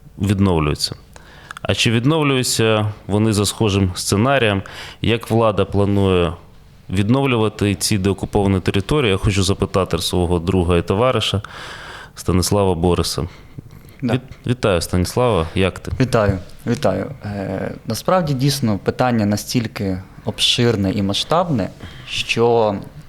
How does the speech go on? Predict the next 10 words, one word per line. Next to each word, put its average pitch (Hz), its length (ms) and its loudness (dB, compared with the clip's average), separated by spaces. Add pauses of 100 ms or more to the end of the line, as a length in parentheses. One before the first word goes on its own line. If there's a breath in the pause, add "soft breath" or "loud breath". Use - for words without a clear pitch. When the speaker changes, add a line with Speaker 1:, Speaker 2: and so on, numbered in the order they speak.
(220)
Speaker 2:
про 107 140 -2
нього 123 240 4
необхідно 110 420 2
говорити 110 280 0
вже 101 140 -4
сьогодні. 104 500 -2 (680 loud breath)
Е, 85 520 -10 (120)
чому? 143 360 2
Тому 120 280 2
що, 104 440 0